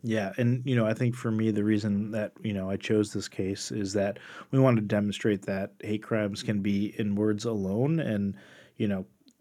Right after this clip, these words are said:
it's not just action sometimes, but moreover, you know, so many times we hear about someone murdering a stranger or yet another mass shooting, and it's accompanied by hate speech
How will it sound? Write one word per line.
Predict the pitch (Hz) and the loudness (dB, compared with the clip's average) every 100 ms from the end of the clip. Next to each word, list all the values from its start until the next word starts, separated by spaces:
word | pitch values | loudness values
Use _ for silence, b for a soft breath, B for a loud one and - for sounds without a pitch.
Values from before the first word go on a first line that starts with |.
| - - _ | -20 -20 _
it's | 113 - | -6 -2
not | 101 101 | -2 -2
just | - 101 - - _ _ _ - | 0 -2 -2 -12 _ _ _ -8
action | 101 - - 139 | -6 -6 -4 -4
sometimes, | 127 143 139 147 156 160 - | -2 -4 -4 -4 -4 -6 -6
but | 113 110 | -6 -4
moreover, | 110 117 113 107 107 104 - b b b - | 2 6 6 6 2 -2 -6 b b b -2
you | |
know, | 104 92 | -2 0
so | 135 | 4
many | 127 117 | 6 6
times | 117 107 104 | 4 0 2
we | 107 | 0
hear | 92 110 107 | 2 4 4
about | 104 104 - | 4 2 2
someone | 110 107 98 | 0 0 2
murdering | 107 107 110 110 | 4 6 4 2
a | 98 | -2
stranger | - 104 104 104 104 107 | -2 0 2 0 0 0
or | 101 | 0
yet | 101 101 | 2 2
another | 104 101 107 | 0 0 0
mass | 104 101 98 | 0 -2 -2
shooting, | 113 104 101 | 0 0 0
and | 98 | 0
it's | 95 - | -2 -4
accompanied | - - 101 104 101 95 | -8 -6 -4 -2 -2 -2
by | 101 107 | -2 0
hate | 98 104 | 0 -4
speech | - - 101 - | -6 -2 -2 -2